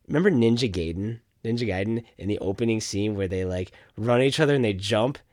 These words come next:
and they both, like, slash their swords and they land, and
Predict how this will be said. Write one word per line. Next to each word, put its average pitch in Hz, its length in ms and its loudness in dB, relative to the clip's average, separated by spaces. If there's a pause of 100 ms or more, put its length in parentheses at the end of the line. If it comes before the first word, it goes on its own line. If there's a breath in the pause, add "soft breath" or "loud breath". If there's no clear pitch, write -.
(240)
and 110 120 -2
they 107 100 2
both, 117 240 0
like, 104 160 -4
slash 117 480 -2
their 127 140 2
swords 120 360 0
and 123 80 -4
they 110 120 2
land, 101 400 -2
and 135 100 -6